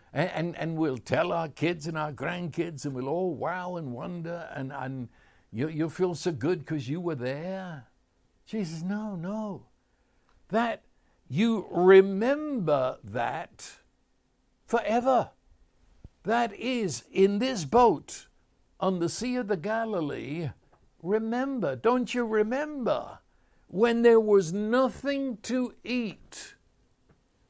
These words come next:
We took the most ridiculous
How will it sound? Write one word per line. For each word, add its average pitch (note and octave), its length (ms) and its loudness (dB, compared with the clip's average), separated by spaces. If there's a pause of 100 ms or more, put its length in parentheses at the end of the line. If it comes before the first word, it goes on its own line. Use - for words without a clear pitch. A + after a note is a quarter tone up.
(120)
We A#3 300 0
took A#3+ 340 4
the A3 140 4
most G3 340 -2
ridiculous G#3 1400 0